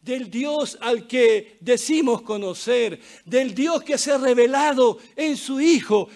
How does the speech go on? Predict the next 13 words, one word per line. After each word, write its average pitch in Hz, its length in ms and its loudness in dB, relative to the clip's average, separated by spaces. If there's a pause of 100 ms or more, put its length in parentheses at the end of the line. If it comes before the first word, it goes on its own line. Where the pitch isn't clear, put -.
(120)
Jesucristo. 233 1040 -2 (3750)
Necesitamos 269 1400 0
todos 285 580 0 (200)
bajarnos 285 800 -2
del 240 200 -2
pedestal 247 840 -2 (220)
y 277 160 4
vernos 311 800 2 (200)
como 320 380 0
realmente 294 920 0
Dios 247 260 0
nos 233 260 -2
ve. 233 480 -6